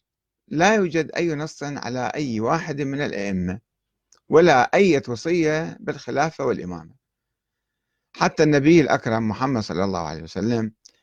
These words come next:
لم ينص على الإمام علي ولم يوصي له بالخلافة، أوصى له بشؤون عائلته ونساءه وكذا وديونه، قضاء ديونه،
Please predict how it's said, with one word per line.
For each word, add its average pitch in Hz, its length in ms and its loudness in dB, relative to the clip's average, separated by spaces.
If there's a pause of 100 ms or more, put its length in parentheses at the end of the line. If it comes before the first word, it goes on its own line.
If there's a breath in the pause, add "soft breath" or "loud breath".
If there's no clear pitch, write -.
(120)
لم 220 320 6
ينص 196 380 2
على 165 200 0
الإمام 123 380 -2
علي 92 300 -8 (1040)
ولم 196 340 8
يوصي 214 340 6
له 196 220 6
بالخلافة، 127 760 0 (640)
أوصى 175 320 2
له 208 140 2
بشؤون 175 680 -6 (840)
عائلته 131 560 -2
ونساءه 104 720 -2
وكذا 131 400 -2
وديونه، 131 600 0
قضاء 120 340 0
ديونه، 139 500 -2